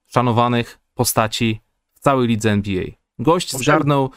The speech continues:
Speaker 1: gość zgarnął trzy statuetki najlepszego obrońcy sezonu, ale z faktu, jak Utah Jazz wychodziło, a w zasadzie nie wychodziło w playoffach,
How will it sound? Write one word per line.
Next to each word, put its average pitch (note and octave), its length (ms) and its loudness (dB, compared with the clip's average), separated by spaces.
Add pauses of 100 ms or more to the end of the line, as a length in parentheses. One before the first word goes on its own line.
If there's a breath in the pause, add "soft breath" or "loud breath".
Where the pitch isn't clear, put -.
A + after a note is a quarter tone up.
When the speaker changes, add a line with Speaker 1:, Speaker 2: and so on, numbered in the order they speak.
(160 loud breath)
Speaker 1:
gość D#3+ 360 0
zgarnął C#3 520 0
trzy - 300 -2
statuetki C#3 640 0
najlepszego B2 540 0
obrońcy B2 460 -2
sezonu, A#2 480 0 (360 soft breath)
ale A#3+ 260 0
z - 100 -4
faktu, D#3 520 0
jak D3+ 280 0
Utah C#3 220 0
Jazz B2 380 -2
wychodziło, A#2+ 640 0
a A#2 40 2
w A2 40 -2
zasadzie A#2 340 0
nie C#3+ 140 2
wychodziło A2+ 480 0
w - 60 -10
playoffach, A#2 600 0